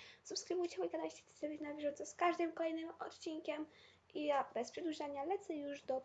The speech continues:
pierwszej osóbki. Yy, więc lecimy sobie, będzie na początek, yy, Pysia jeden. Więc Pysia jeden, czterdziesty pierwszy level ma osóbka.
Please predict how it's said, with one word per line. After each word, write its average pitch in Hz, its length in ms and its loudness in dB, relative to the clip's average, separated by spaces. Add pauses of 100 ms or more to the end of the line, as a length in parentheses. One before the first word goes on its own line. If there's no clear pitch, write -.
pierwszej 240 380 4
osóbki. - 500 -2 (2250)
Yy, 269 420 4
więc 370 300 4
lecimy 302 380 -2
sobie, 302 240 -6
będzie 277 360 0
na 269 140 -4
początek, 269 880 -2 (540)
yy, 269 120 6 (320)
Pysia 359 340 2
jeden. 269 520 4 (2000)
Więc 262 260 -4
Pysia 311 440 -2
jeden, 285 400 0
czterdziesty - 640 -2
pierwszy - 420 -2
level 311 260 -2
ma 294 180 -6
osóbka. - 800 0